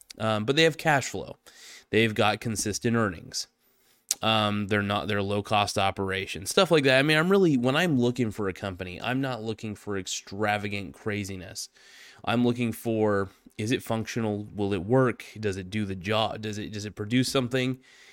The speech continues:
You know, it, it's really simple. I mean, com-, f-, evaluating a company doesn't have to be like, I, I hate to use the term rocket science, but it doesn't have to be like,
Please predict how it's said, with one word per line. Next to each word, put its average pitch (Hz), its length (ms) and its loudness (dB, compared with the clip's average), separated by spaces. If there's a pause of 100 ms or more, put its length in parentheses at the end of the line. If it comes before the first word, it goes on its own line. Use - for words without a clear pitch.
(120)
You 139 80 2
know, 135 100 4
it, 131 80 2
it's 123 200 -2
really 226 300 4
simple. 131 360 2
I 101 60 0
mean, 104 240 -2
com-, - 320 -6
f-, - 240 -16
evaluating 143 720 0
a 131 60 2
company 120 440 2
doesn't 107 240 -2
have 101 200 -4
to - 80 -10
be 98 200 -4
like, 85 380 -8 (720)
I, 104 100 0
I 95 180 -2
hate 92 220 -6
to 95 60 -6
use 87 120 -6
the 85 60 -14
term 90 280 -8
rocket 87 280 -8
science, 95 200 -8
but 113 120 -8
it 127 60 4
doesn't 135 160 2
have 117 160 -4
to 113 100 -8
be 104 120 2
like, 95 400 -4